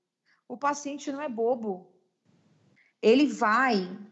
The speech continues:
vai atrás de quem? Ele vê na internet, ele testa no corpo dele, ele vê o resultado, ele vai buscar um profissional que atua com a low carb. Eles têm que mudar a cabeça. Se não quer mudar a cabeça,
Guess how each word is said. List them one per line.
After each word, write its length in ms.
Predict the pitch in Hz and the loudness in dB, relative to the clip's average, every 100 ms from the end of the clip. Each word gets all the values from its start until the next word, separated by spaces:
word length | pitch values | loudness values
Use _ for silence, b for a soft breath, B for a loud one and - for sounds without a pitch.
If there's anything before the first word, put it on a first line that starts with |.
| _ _ _ _ | _ _ _ _
vai 340 | - 208 220 247 | -6 0 4 4
atrás 320 | 262 247 247 | 4 4 2
de 100 | 240 | 0
quem? 220 | - 202 | 0 4
Ele 120 | 208 220 | 4 4
vê 220 | 202 269 | 4 4
na 100 | 320 | 2
internet, 720 | 269 240 214 190 202 240 - | 0 0 0 -2 -4 -6 -2
ele 320 | 208 226 - - | -2 -2 -6 -6
testa 400 | - 240 294 - | 2 4 4 -2
no 100 | 254 | -4
corpo 340 | 233 233 220 196 | -2 -4 -4 -2
dele, 240 | 190 214 | 0 2
ele 140 | 233 220 | 0 0
vê 160 | 214 | 4
o 60 | 285 | 4
resultado, 460 | 285 226 220 269 | 4 -2 -2 -2
ele 80 | 277 | -2
vai 120 | 277 | -2
buscar 300 | 294 302 - | -4 -4 -2
um 60 | 285 | -4
profissional 500 | - 294 330 277 269 | -4 -12 -10 -6 -4
que 80 | 311 | -4
atua 340 | 311 269 302 | -4 -2 -2
com 100 | 311 | 0
a 40 | 302 | -2
low 160 | 320 | -2
carb. 500 | 320 320 285 269 208 - _ _ _ _ _ _ _ _ - | -4 -4 -4 -4 -8 -10 _ _ _ _ _ _ _ _ -2
Eles 340 | 269 330 359 - | 2 4 2 2
têm 180 | 269 | -2
que 100 | 339 339 | -2 -2
mudar 300 | 320 226 220 | 0 2 0
a 60 | |
cabeça. 480 | 214 208 180 180 202 B B | 0 0 0 -2 -6 B B
Se 200 | - 330 | 4 6
não 160 | 381 | 6
quer 180 | 359 269 | 4 4
mudar 360 | 220 196 185 185 | 6 4 2 0
a 40 | |
cabeça, 480 | 185 180 214 262 - | 0 2 4 4 2